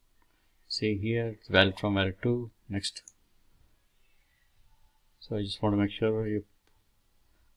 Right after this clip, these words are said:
I want this one, change date, uh, change by, I want logical system,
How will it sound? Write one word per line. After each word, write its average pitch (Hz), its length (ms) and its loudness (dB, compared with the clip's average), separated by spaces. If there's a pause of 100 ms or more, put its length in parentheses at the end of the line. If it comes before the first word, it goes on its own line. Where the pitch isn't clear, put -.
(140)
I 95 60 -2
want 101 260 4
this 110 240 2
one, 110 260 -2 (380)
change 104 380 0
date, 110 240 -2 (1080)
uh, 95 160 -4
change 95 380 0 (120)
by, 107 360 0 (3250)
I 98 160 -4
want 95 320 0
logical 95 320 0
system, 117 600 0